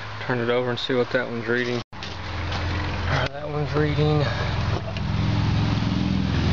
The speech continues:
one seventy. All right.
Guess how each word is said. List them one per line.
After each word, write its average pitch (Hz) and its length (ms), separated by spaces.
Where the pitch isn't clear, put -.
one 143 120
seventy. 139 640
All 117 300
right. 139 140